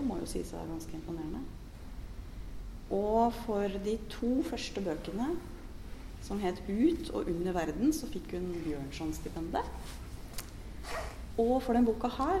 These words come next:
som jeg skal snakke om, så fikk hun, eh, fikk hun E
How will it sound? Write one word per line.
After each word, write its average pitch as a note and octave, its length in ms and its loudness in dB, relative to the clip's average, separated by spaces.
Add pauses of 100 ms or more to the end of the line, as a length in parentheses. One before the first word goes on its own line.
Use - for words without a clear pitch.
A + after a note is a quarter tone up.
som A#3+ 140 2
jeg G3+ 120 -2
skal - 200 -4
snakke A3+ 180 0
om, D4+ 160 8
så A3+ 100 0
fikk - 380 -4
hun, G#3 160 0 (120)
eh, G#3 420 0 (1600)
fikk G3+ 180 0
hun G#3 220 -2
E B3 140 6